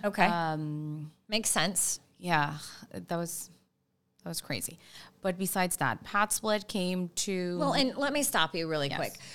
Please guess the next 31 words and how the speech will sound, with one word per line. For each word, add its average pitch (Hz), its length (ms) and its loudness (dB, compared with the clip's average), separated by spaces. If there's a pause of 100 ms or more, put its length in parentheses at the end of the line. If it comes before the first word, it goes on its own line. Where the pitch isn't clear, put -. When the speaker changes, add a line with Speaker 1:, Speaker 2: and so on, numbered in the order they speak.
(160)
Speaker 1:
because 214 380 4
we're 208 140 -2
talking 269 200 2
about 269 140 2
the 208 100 0
average 160 380 2
consumer 143 400 -2
out 127 180 -2
there, 127 360 -2 (100)
that 170 360 2 (140)
I 240 260 8
understand 156 640 4
what 147 140 0
a 135 60 0
hedge 143 240 0
fund 143 240 -2
acquisition 131 600 -2
is, 135 240 -2
but 143 220 -6
can 175 160 -4
you 202 140 0
break 185 240 2
that 147 180 -2
down 143 300 2
for 143 240 -2
the 139 100 -4
average 131 380 -4
consumer, 131 400 -6
what 147 300 0
that 127 200 0
is? 92 540 -6